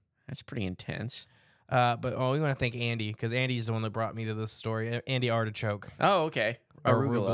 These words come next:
Speaker 1: Arugula. Yeah.
Speaker 2: What, I mean, Andy, you know who you are,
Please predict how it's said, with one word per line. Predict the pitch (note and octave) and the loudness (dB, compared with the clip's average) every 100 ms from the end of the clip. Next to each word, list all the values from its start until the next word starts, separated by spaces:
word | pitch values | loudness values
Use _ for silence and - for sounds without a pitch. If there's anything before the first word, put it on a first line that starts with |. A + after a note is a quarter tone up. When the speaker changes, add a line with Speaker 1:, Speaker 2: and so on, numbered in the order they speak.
| A2+ A2+ | 4 2
Speaker 1:
Arugula. | A2+ - - | 0 -12 -6
Yeah. | G2+ F#2+ G#2+ _ _ _ _ | -4 -4 -10 _ _ _ _
Speaker 2:
What, | - - B2 - - | -4 -4 -6 -10 -2
I | D3+ | 0
mean, | C#3+ - - - - _ - | 0 -4 -16 -20 -20 _ -4
Andy, | E3 D#3 | 0 0
you | D3+ | 2
know | C#3 | 2
who | A2+ | 2
you | G#2+ G#2 | 0 0
are, | G#2+ A2+ | 0 -2